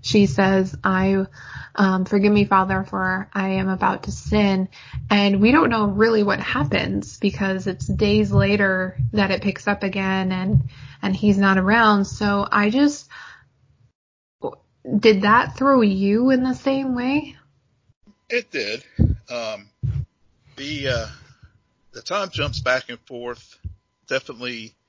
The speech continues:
Speaker 2: um, it did help. I mean, it did, um, it did throw me as I was watching episodes 'cause I, you know, I was trying to, I mean,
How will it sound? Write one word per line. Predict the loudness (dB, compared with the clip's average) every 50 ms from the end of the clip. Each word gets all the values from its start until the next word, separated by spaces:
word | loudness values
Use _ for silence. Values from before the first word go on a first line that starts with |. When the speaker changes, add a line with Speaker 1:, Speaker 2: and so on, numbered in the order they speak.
| _ _ _ _ _ _ _ _ _ _
Speaker 2:
um, | -18 -12 -6 -6 -6 -4 -4 -6 -6 -6 -10 -10 -10 -14 -20 _ -20 _ _ _ _ _ _ _
it | -12 -12 -10
did | _ -4 -4 -4 -4 -6 -10 -20 -20 -20 _ -20 -20 _ -20 -20 _ _ _ _ _ _ _ _ _ _ _ _ _ _ -14
help. | -12 -10 -10 -10 -10 -12 -16 -12 -6
I |
mean, | -4 -2 -2
it | -2 -2
did, | -2 -4 -2 -2 -2 -4 _ _ _ _ _ _ _ _ _ _ _ _ _ _ _ _
um, | -8 -6 -6 -6 -8 -10 -12 -16 -18 -20 _ _ _ _ -20 _ _ _ _ _ _ _ _
it | -6 -4 -2
did | -2 -4 -4
throw | -2 -4 -4 -4
me | -4 -6 -10 -12 -16 _ _ _ _ _
as | -8 -6 -4
I | -6
was | -6 -6 -6
watching | -8 -8 -8 -8 -10
episodes | -10 -10 _ -6 -6 -6 -6 -6 -10
'cause | -10 -10 -6
I, | -6 -6 -6 -6
you | -6 -4
know, | -4
I | -4
was | -6 -8
trying | -4 -2 -2 -2 -2 -2 -4
to, | -8 -10 -8 -8 -10 -12 _ _ -20 -20 -20 -20 -20 -20 _
I | -4
mean, | -4 -4 -4